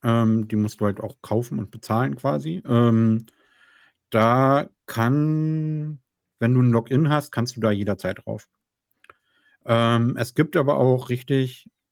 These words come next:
dann einen Spielstand, den du, äh, als Multiplayer-Spielstand quasi kennzeichnen kannst. Und dann kannst du halt auch, äh, dir Leute auf deinen deinen Spielstand holen quasi.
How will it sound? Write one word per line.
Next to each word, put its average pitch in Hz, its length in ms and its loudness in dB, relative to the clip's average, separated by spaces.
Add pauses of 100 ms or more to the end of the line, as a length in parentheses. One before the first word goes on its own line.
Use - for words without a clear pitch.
(180)
dann 120 340 2
einen 110 140 2
Spielstand, 156 1000 -2
den 123 180 0
du, 113 360 -4
äh, - 180 -12
als 107 260 -6
Multiplayer-Spielstand 127 2000 -4
quasi 107 680 0
kennzeichnen 139 560 -6
kannst. 131 400 -4 (400)
Und 113 120 -2
dann 113 80 2
kannst 117 280 -4
du 127 200 2
halt 113 240 2
auch, 110 720 2
äh, 104 40 -8 (480)
dir 123 340 2
Leute 123 560 0
auf 110 200 0
deinen 107 340 0 (920)
deinen 113 220 2
Spielstand 110 560 -4
holen 95 200 -6
quasi. 95 520 -4